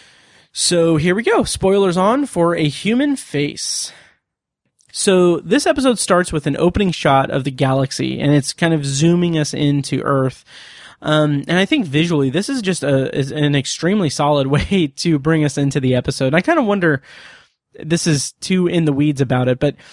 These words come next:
um, it, I wonder, like, budget, budget,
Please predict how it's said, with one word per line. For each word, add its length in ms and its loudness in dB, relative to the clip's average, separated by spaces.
um, 600 0
it, 300 -2
I 140 0
wonder, 420 0
like, 220 -2
budget, 360 -2
budget, 540 -2